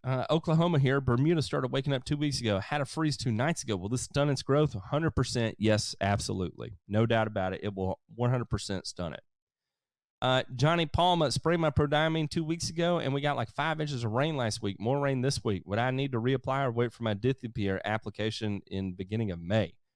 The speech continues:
Uh, you don't need to reapply. That's for sure. Um, I would just wait until your May application. But when you do run your dithiopyr, remember, remember the rules of dithiopyr.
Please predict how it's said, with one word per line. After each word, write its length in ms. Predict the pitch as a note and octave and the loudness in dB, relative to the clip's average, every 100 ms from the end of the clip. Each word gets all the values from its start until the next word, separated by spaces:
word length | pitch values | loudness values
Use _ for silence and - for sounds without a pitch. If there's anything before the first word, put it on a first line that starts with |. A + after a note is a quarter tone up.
| _ _ _ | _ _ _
Uh, 180 | - A2 G#2 | 0 0 2
you 120 | D#3 | 2
don't 180 | F3+ C#3 | 2 2
need 180 | D3+ | 2
to 60 | B2+ | 2
reapply. 580 | G#2+ C3+ - A2+ G2 D#2+ - - | 2 2 2 0 0 -4 -8 0
That's 180 | A#2+ | 0
for 100 | - | 0
sure. 400 | F#2 - G2 D2+ - _ _ _ - | -6 -4 -4 -4 -10 _ _ _ -4
Um, 640 | G#2+ A2 G#2+ G2+ F#2 F2 E2+ _ _ _ _ _ _ - - | 0 4 4 2 0 -2 -8 _ _ _ _ _ _ -16 -2
I 120 | A#2+ | 0
would 140 | C3+ B2+ | 2 2
just 160 | A2+ | 2
wait 260 | G#2+ A2 - | 4 2 0
until 280 | G2+ G#2+ G2 | -2 0 0
your 120 | F#2 | 2
May 200 | A2 G#2 | 2 2
application. 520 | F#2 F2+ - F2+ G2 | 0 -2 -4 -4 -4
But 160 | G2 G2 | -6 -2
when 120 | A2+ | 0
you 100 | A#2 | 2
do 220 | A#2+ E3+ | 4 4
run 180 | D#3+ D3+ | 4 2
your 140 | C#3 | 2
dithiopyr, 640 | C#3+ E3+ C3 - G#2+ G2+ G2+ | 2 2 0 2 2 2 2
remember, 640 | A2+ C3+ F#3+ E3+ B2+ B2+ | 4 6 4 4 2 2
remember 380 | A2+ B2 D3+ E3+ | 2 2 4 4
the 100 | E3 | 2
rules 420 | D3+ F3 E3+ D#3 | 4 6 6 4
of 100 | C#3+ | 0
dithiopyr. 640 | C3+ G3 D3+ - G#2 F2+ | 2 2 2 2 2 2